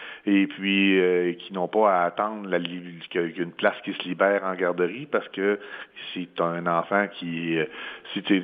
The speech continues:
tu fréquentes le centre d'éducation des adultes, mais t'as une, euh, t'es, t'es privilégié d'avoir une place en garderie rapidement. Ça en est une, euh, c'est, c'est, c'est, c'est une façon de faire.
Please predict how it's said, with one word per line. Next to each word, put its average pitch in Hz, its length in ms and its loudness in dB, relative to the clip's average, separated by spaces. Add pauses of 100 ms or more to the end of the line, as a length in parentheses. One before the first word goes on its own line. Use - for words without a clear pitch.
tu - 100 0
fréquentes 107 400 4
le 101 80 -2
centre 104 220 0
d'éducation 95 480 0
des 95 180 0
adultes, 90 300 0
mais 92 80 -4
t'as 87 240 -4
une, 80 240 -6 (400)
euh, 80 420 2
t'es, 78 180 -2
t'es 98 220 0
privilégié 104 680 4
d'avoir 101 260 2
une 101 80 -10
place 107 240 0
en 101 80 -2
garderie 92 480 2
rapidement. 87 380 -8 (480)
Ça 95 100 2
en 90 140 -2
est 95 80 -4
une, 98 320 -4
euh, 78 180 -4 (400)
c'est, - 80 -12 (100)
c'est, - 80 -10 (120)
c'est, 90 180 -4
c'est 98 60 2
une 92 100 -2
façon 95 260 0
de - 60 -12
faire. - 100 -6